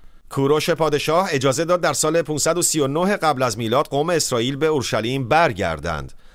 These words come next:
تقریباً هفتاد سال بعد. این عبارت کوتاه. و دانیال بود تا سال اول کوروش پادشاه. اینو نشون می‌ده که دانیال از همهٔ شش پادشاه بزرگ امپراتوری بابل بیشتر زندگی کرد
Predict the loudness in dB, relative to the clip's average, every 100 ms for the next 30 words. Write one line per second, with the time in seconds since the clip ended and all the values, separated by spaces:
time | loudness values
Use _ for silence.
0 | -6 -2 -2 -2 -2 -2 -4 -4 -4 -2
1 | 0 0 0 -2 -2 -2 -2 -4 -6 -12
2 | -14 -20 -20 -20 -20 -20 -20 -20 -20 -20
3 | _ -4 -2 0 0 0 0 -2 -8 -8
4 | -10 -10 -18 -10 0 2 2 0 0 0
5 | 0 -2 -2 -4 -4 0 0 0 0 0
6 | 0 0 -2 -2 -2 -2 -2 -2 -4 -4
7 | -2 0 -2 -2 -2 -2 -2 -2 -4 0
8 | 0 -2 -6 -2 0 0 -2 -2 -2 -2
9 | -2 -2 -2 0 0 0 0 2 0 0
10 | -4 -2 -4 -2 -2 -2 -2 -2 -2 -2
11 | 0 0 0 0 0 -2 0 -2 -2 -2
12 | 0 0 0 0 0 -2 -4 -4 0 0
13 | 0 -2 -4 -6 -8 -8 -10 -12